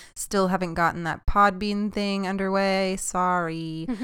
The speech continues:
Speaker 1: Uh, and then also remember the name of our website and social media accounts have no dashes, no spaces, no capitalizations or numbers, just all spelled out.
Speaker 2: Mm-hmm.
Speaker 1: And remember, if you guys are on iTunes, please rate, review, and subscribe.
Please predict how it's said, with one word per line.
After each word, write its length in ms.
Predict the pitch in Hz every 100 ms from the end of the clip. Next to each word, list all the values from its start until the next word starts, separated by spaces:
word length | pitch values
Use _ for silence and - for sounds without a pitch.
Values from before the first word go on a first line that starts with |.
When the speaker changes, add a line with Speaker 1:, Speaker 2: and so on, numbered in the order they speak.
| 233 233 220 196
Speaker 1:
Uh, 380 | 190 185 185 -
and 100 | 208
then 80 | 185
also 280 | 190 208
remember 600 | 190 196 202 196 196 190 -
the 220 | 180 185
name 200 | 175 175
of 120 | 175
our 180 | - 165
website 360 | 165 170 180 175
and 100 | 190
social 260 | 196 214
media 240 | 220 208 202
accounts 320 | - 240 262
have 140 | 202 180
no 160 | 165
dashes, 500 | 156 127 - 254 - 202
no 100 | 214
spaces, 540 | - 240 - - -
no 180 | 175 185
capitalizations 800 | - 220 254 247 285 233 208 202
or 120 | 214 233
numbers, 480 | 180 170 165 170
just 240 | - 254 -
all 220 | 151 151
spelled 300 | - 247 233
out. 280 | 156 170 - - - 233
Speaker 2:
Mm-hmm. 140 | 302 - - - -
Speaker 1:
And 320 | 208 202 208
remember, 300 | 220 226 226
if 120 | 208
you 80 | 208
guys 200 | 175 175 220
are 120 | 240
on 120 | 240
iTunes, 580 | 226 226 233 226 220 -
please 300 | 262 233 202
rate, 160 | 208
review, 300 | 214 196 196 -
and 180 | 180
subscribe. 720 | - 254 - - - - -